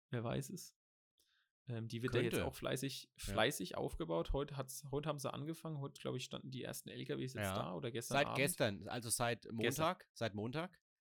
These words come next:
Speaker 2: Mo-, also es war
Speaker 1: Genau.
Speaker 2: quasi das Mittelaltermarkt Sonntag, die waren kaum weg, die Buden, äh, ging, waren Montag die ersten Laster da und Dienstag ging's jetzt weiter, ja. Genau.
Speaker 1: Genau, also da geht's jetzt auch schon wieder rund. Ähm, also es, äh, tut sich einiges in der Stadt, muss ich sagen.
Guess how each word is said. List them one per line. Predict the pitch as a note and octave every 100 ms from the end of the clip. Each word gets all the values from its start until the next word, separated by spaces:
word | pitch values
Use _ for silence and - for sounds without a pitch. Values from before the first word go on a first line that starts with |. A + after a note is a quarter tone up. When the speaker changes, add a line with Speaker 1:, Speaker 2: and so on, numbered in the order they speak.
| _ _ _ -
Speaker 2:
Mo-, | G#2 -
also | A#2+
es | C3
war | G#2+ C#3+
Speaker 1:
Genau. |
Speaker 2:
quasi | C#3 C3+ C#3
das | A#2
Mittelaltermarkt | D3 E3+ B2+ C3+ C3+ A#2+ -
Sonntag, | C#3+ E3 F3 E3+ -
die | B2+
waren | A#2 A#2
kaum | A2+ A#2+ A#2
weg, | C#3 -
die | B2+
Buden, | C3+ D3 D3+ C3 A2+
äh, | - G#2+
ging, | A2 G2
waren | G#2+ A2
Montag | A2+ A#2
die | -
ersten | D#2 -
Laster | G#2 A2+ - B2+
da | A#2
und | A2 G#2
Dienstag | A#2 - G#2
ging's | G#2+ F#2+
jetzt | F2
weiter, | E2+ D2+ E2
ja. | D#2+ - _ _ _ _ _ _ _ _ _ _ _ _
Genau. | F2+ E2+
Speaker 1:
Genau, | B2 C3
also | A#2 A2+
da | A2
geht's | A#2 A#2+
jetzt | A2 -
auch | C3
schon | - D#3+
wieder | D3+
rund. | C#3+ D#3+ G3 F#3+ - _ -
Ähm, | B2 A#2 A2 A2 - _ _ _ _ _ -
also | A#2
es, | A2 -
äh, | - - -
tut | - E3+
sich | D#3+ D3+ -
einiges | F#3 B2+ G#2+
in | G#2
der | G2+
Stadt, | - - -
muss | -
ich | A#2
sagen. | - G#2+